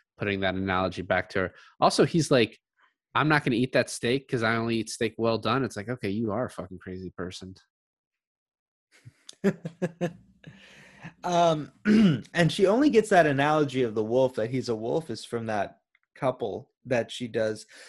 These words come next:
Speaker 2: So what does she do for a living? 'Cause in the beginning, we kinda see her go to a funeral home and then this shop.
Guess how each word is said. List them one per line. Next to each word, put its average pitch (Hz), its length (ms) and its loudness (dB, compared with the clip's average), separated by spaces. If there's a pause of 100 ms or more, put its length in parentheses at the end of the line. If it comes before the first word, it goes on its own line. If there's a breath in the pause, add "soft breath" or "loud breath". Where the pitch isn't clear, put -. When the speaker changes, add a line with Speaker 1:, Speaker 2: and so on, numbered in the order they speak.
Speaker 2:
So 240 160 6
what 262 320 2
does 294 200 6
she 185 200 -2
do 135 360 2
for 117 260 -6
a 113 40 0
living? 117 560 -4
'Cause 147 160 -6
in 170 100 -4
the 170 60 -4
beginning, 214 380 -2
we 190 80 0
kinda 143 280 0
see 135 220 -6
her 110 120 -4
go 110 200 -2
to 104 160 -4
a 90 40 -6
funeral 151 580 -4
home 127 560 -6 (600)
and 127 180 -4
then 110 160 -6
this - 140 -8
shop. 165 760 0